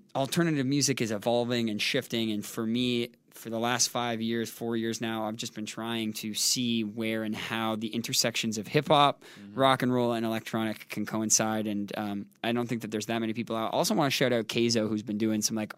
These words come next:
Speaker 1: a harder version of it, but has had the courage to, to bring a lot of rock shit together. He brought me out for Coachella last year.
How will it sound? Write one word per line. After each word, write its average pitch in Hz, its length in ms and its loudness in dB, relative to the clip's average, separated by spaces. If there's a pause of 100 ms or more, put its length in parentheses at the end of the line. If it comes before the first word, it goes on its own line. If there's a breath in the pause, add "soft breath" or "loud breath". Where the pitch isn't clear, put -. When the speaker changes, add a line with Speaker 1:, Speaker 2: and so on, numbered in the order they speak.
(100)
Speaker 1:
a - 100 -2
harder 185 340 6
version 147 360 2
of 123 140 0
it, 113 180 0 (240 loud breath)
but 107 100 -4
has 113 140 2
had 123 240 2
the 113 80 0
courage 110 400 -2
to, - 80 -4
to - 420 -14
bring 110 160 -4
a 107 40 -2
lot 107 180 -2
of 107 80 -2
rock 107 220 -2
shit - 180 -4
together. 113 320 -2
He 107 100 -4
brought 113 240 -2
me 113 160 0
out 113 140 -4
for - 80 -12
Coachella 110 400 -4
last 110 300 -2
year. 110 180 -4